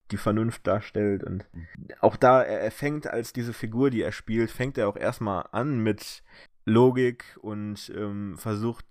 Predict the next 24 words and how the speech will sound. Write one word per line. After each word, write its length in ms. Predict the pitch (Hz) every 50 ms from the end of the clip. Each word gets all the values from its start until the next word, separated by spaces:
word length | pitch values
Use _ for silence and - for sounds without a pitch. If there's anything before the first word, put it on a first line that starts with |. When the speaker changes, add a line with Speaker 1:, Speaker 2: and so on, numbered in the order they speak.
| - -
Speaker 1:
die 200 | - 117 107 104
Sache 280 | 98 110 117 - 123
zu 160 | - - 117 107
deeskali-, 1000 | 95 107 123 131 139 - - 123 131 - - - - - 113 113 117 113 110 -
äh, 400 | - - - - - - 104 -
eskalieren, 640 | - - - - 117 107 110 123 131 131 131 135 131 - - - - - - - - _ -
indem 360 | - 107 104 101 107 110 113
er, 540 | 85 90 104 104 104 104 104 101 101 92 -
ähm, 420 | 98 101 101 104 104 104 104 101 - - - _ -
äh, 220 | - 73 - 73
versucht, 420 | 82 - 120 107 101 120 117 113 110
rational 840 | 113 - - - 127 113 110 107 113 120 123 123 123 107 65 - -
zu 360 | - - 117 110 110 113 110
reden 560 | 101 104 113 123 131 131 135 127 127 127 127
über 380 | - - 87 98 113 113 113 107
die 400 | 110 110 110 110 110 110 104 98 87 78 76 87 87
Tür, 480 | - - 120 120 123 120 120 120 101 95
die 400 | - 101 73 71 90 110 107 107
in 120 | 101 104
den 180 | 110 107 107 104
Backstage-Raum 800 | 113 110 - - - 117 110 - - 113 110 113 113 113 113 113
ist. 260 | 113 113 - - -
Und 120 | 95 101
dann, 240 | 101 98 98 101 98